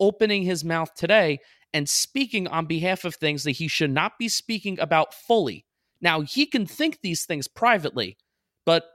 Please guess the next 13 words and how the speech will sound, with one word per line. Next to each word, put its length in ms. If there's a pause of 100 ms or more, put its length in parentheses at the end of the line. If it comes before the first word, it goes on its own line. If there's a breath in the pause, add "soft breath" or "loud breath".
(100)
let's 240
just, 260
I 80
wanna, 240
before 320
we 120
even 220
get 280
too 340
into 380
what 220
he 120
said, 360